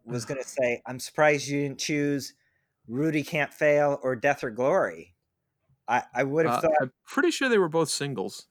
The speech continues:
Speaker 2: at one point or another.
Speaker 1: Interesting. On Wikipedia, I'm just showing L-, London Calling, Clampdown, and Train in Vain, which would be my favorites from the album, or at least the ones I know the best.
Speaker 2: Yeah,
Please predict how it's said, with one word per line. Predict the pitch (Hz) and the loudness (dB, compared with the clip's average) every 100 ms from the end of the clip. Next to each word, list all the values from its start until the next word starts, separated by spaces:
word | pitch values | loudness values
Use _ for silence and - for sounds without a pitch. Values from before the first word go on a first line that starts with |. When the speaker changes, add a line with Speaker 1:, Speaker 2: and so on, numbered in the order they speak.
| - | -8
Speaker 2:
at | 113 - | -6 -6
one | - 123 123 | -4 -2 -2
point | - 120 107 | -2 -2 -2
or | 101 | -2
another. | 104 107 101 - _ _ _ 127 | -2 -2 -4 -10 _ _ _ -14
Speaker 1:
Interesting. | 139 123 117 117 98 | -14 -14 -16 -18 -12
On | 127 143 | -10 -6
Wikipedia, | 156 170 143 165 147 139 127 | -6 -6 -10 -8 -4 -4 -2
I'm | 123 127 | -4 -6
just | 127 - | -10 -6
showing | 143 123 120 110 117 | -2 -2 -4 -8 -14
L-, | - - | -16 -12
London | 120 139 135 127 | -8 -6 -8 -10
Calling, | - 127 120 120 107 | -4 -2 -2 -6 -12
Clampdown, | - 113 120 - 127 110 104 92 | -12 -8 -6 -6 -8 -8 -8 -12
and | 95 92 | -16 -14
Train | 117 107 101 | -10 -10 -10
in | 92 | -12
Vain, | 87 101 90 85 - | -10 -10 -10 -16 -14
which | 117 120 - _ _ - | -10 -10 -12 _ _ -20
would | 127 127 156 120 | -10 -2 -2 -2
be | 139 | -4
my | 131 123 127 | -2 0 0
favorites | 135 139 120 110 107 - | 0 -4 -4 -4 -8 -8
from | - 110 | -10 -8
the | 104 | -6
album, | 98 98 92 92 90 82 | -4 -4 -6 -14 -20 -14
or | 110 101 92 | -10 -10 -10
at | 110 | -10
least | 113 107 - | -10 -10 -10
the | |
ones | 107 104 98 | -10 -8 -8
I | 98 | -8
know | 101 107 101 | -6 -6 -6
the | 92 | -10
best. | 90 90 90 - - _ _ _ _ _ - | -12 -12 -12 -16 -20 _ _ _ _ _ -2
Speaker 2:
Yeah, | 180 165 151 139 | 4 6 6 6